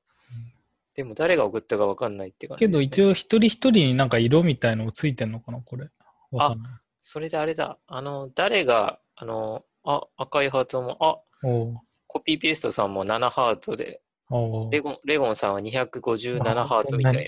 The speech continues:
Speaker 2: そんなに、そんなに。
Speaker 1: うん。
Speaker 2: はい。
Speaker 1: めっちゃ、
Speaker 2: うん。
Speaker 1: あ、コピーペーストさんのあの、ハートがめっちゃ上がっていくみたいな、そんな感じです。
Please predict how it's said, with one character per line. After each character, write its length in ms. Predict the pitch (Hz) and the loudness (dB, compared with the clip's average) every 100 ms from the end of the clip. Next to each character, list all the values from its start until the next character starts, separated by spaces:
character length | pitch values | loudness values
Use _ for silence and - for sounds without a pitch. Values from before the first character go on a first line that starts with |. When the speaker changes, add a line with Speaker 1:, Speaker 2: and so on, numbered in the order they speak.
| - | -10
Speaker 2:
そ 240 | - 120 | -6 -4
ん 200 | 120 123 | -2 -4
な 100 | 120 | -4
に、 80 | 117 | -4
そ 40 | |
ん 40 | 113 | -8
な 0 | |
に。 20 | 139 | -8
Speaker 1:
う 20 | |
ん。 20 | 123 | -10
Speaker 2:
は 60 | |
い。 40 | 123 _ _ _ | -12 _ _ _
Speaker 1:
め 80 | 127 | -8
っ 40 | 120 | -6
ち 120 | 113 | -2
ゃ、 60 | |
Speaker 2:
う 40 | 131 | 0
ん。 40 | |
Speaker 1:
あ、 100 | 135 - - | 0 -2 -8
コ 140 | 127 | -8
ピ 120 | - | -8
ー 60 | 127 | -4
ペ 100 | 135 | -4
ー 40 | |
ス 20 | 131 | -2
ト 100 | 117 | -6
さ 140 | 107 | -6
ん 80 | 101 | -6
の 100 | 98 | -10
あ 40 | |
の、 180 | 95 98 - | -10 -14 -10
ハ 260 | - 117 | -2 -2
ー 20 | - | -2
ト 140 | 110 | -6
が 120 | 107 | -6
め 100 | 107 | -6
っ 60 | 107 - | -12 -4
ち 100 | 117 | -2
ゃ 80 | |
上 60 | 107 | -2
が 60 | 107 | -4
っ 20 | |
て 200 | _ 113 | _ -10
い 40 | |
く 80 | 104 | -10
み 100 | 101 | -14
た 140 | - 123 | -14 -14
い 60 | |
な、 80 | 117 | -14
そ 160 | - 110 | -14 -16
ん 60 | |
な 60 | 107 | -8
感 220 | 131 123 | -6 -4
じ 60 | 117 | -8
で 60 | |
す。 140 | - | -16